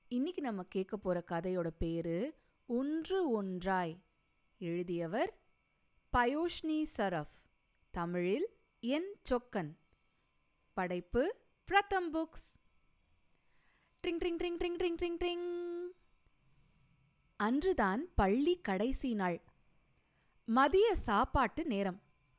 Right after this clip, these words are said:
ஆறாம் வகுப்பு மாணவர்கள் எல்லோரும் ஆசிரியையின் மேஜையை சுற்றி கூடினார்கள்.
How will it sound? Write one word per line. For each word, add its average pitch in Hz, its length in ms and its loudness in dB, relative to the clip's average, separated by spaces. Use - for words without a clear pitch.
ஆறாம் 370 540 6
வகுப்பு 285 400 2
மாணவர்கள் 233 720 2
எல்லோரும் 190 840 2
ஆசிரியையின் 277 880 0
மேஜையை 240 600 0
சுற்றி - 560 -6
கூடினார்கள். 214 540 0